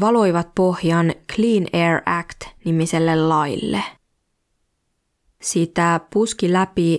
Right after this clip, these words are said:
erityisesti parlamentin jäsen Gerald Nabarro, vaikka hallituksessa ilmeni aluksi vastahakoisuutta. Laki meni läpi ja sai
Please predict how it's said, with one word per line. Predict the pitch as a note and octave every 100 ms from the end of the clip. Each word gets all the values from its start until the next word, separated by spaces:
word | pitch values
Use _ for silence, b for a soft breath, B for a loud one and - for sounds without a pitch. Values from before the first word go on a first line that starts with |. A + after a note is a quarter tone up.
| -
erityisesti | G#3+ A#3+ A#3 E3+ E3+ E3 - E3
parlamentin | - F3+ F3 D#3+ D#3 D#3 D#3 D#3
jäsen | D#3 D#3+ - D#3+ D#3 D#3 - _ - -
Gerald | F#3+ F#3+ E3+ E3
Nabarro, | D#3+ D#3+ D#3+ D#3 D3+ - - _ _ _ G3+
vaikka | E3 E3 E3 - E3+ -
hallituksessa | - F3 F3+ F3 E3+ D#3+ - E3 - E3+ E3 - _
ilmeni | A3 A3+ F3 D#3+
aluksi | D#3+ D#3+ D#3 D#3+
vastahakoisuutta. | D#3 D#3+ - F#3+ F3 - - - - G3 - G#3 - _ _ _ _ _ _ _ _ _ _ _ _ _ _ -
Laki | F3 F3 F3 - F3 E3+ -
meni | F#3 A3+ F#3+
läpi | E3 D#3+ - D#3+ - B B B -
ja | E3+ E3+ E3+ - -
sai | - F3 E3+ E3+